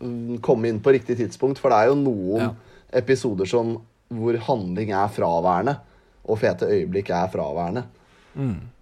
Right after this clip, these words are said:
Speaker 1: Det er, eh, så jeg var heldig med den, at jeg, at jeg traff på riktig tidspunkt. Jeg ble hekta fra første stund. Jeg tror vi pløyde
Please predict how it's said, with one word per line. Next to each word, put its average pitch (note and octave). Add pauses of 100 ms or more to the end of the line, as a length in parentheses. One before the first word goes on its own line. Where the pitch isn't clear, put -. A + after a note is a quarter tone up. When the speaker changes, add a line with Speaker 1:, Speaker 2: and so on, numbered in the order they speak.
(100)
Speaker 1:
Det A2+
er, G2+
eh, G#2+
så A#2+
jeg C3
var C3+
heldig A2
med A#2+
den, B2
at A2+
jeg, G#2+
at G#2
jeg A2
traff F#2
på A#2
riktig G#2
tidspunkt. A#2
Jeg A#2
ble D3+
hekta G#2
fra G2
første G2+
stund. A2
Jeg G#2+
tror G#2
vi B2
pløyde A#2+